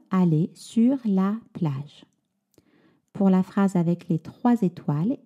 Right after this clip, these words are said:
il fallait trouver Nous avons vidé nos valises et ranger nos affaires. Pour l'exercice treize, il faut écrire les mots des images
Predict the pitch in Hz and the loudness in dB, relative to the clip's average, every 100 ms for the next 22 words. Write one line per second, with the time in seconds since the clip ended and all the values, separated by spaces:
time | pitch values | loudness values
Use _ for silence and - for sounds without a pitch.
0 | - 254 247 202 170 165 180 151 143 151 | -2 0 0 0 0 -2 -6 -6 -2 -2
1 | 285 _ _ _ _ _ _ _ _ _ | -4 _ _ _ _ _ _ _ _ _
2 | _ _ - 190 233 254 214 185 208 208 | _ _ 0 4 4 4 2 2 0 0
3 | 185 190 185 180 - 170 214 214 185 180 | 0 0 0 -2 -8 -6 -2 -2 0 0
4 | 170 175 _ _ _ _ 170 180 180 180 | 0 -4 _ _ _ _ -2 2 2 -2
5 | 160 175 156 147 160 247 - _ _ 190 | -6 -2 -2 -2 -4 -8 -10 _ _ 0
6 | 175 165 147 160 156 156 202 320 240 208 | 0 -2 -4 -2 -2 0 -2 -2 -4 -2
7 | 226 277 - 208 254 - 175 170 185 - | -2 -4 -8 -6 -6 -4 -2 -2 -6 -16
8 | _ _ _ _ _ _ _ _ _ _ | _ _ _ _ _ _ _ _ _ _
9 | _ _ _ _ _ _ _ _ - 202 | _ _ _ _ _ _ _ _ -6 0
10 | 196 233 262 247 214 - 180 - - - | 2 2 2 2 0 -4 -8 -8 -10 -2
11 | 156 190 262 _ _ _ _ _ _ _ | 0 0 -2 _ _ _ _ _ _ _
12 | - 240 233 - 170 - 247 247 - 220 | -2 0 0 -2 -2 -2 -2 -4 -4 -2
13 | 190 185 - 170 170 202 233 208 185 185 | -2 -2 -4 -2 2 2 4 2 0 0
14 | 175 175 233 - | 0 0 -2 -4